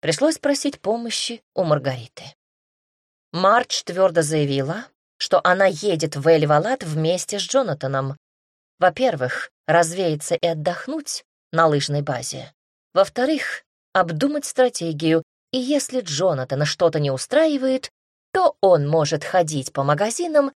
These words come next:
нижнего белья сам. И, кстати, Анне наверняка нужны еще колготки, носки, пижамы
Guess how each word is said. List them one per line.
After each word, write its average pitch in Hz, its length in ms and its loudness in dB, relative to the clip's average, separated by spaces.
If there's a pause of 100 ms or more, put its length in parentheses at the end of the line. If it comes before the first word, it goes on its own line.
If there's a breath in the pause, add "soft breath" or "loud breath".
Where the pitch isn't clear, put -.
(140)
нижнего 226 460 -2
белья 214 460 0 (220)
сам. - 520 -8 (680)
И, 175 160 -4
кстати, 180 640 2
Анне 175 320 -2
наверняка 185 580 0
нужны 156 380 -2
еще 156 300 -2
колготки, 165 680 -4 (200)
носки, 214 640 -4 (260)
пижамы 165 720 -4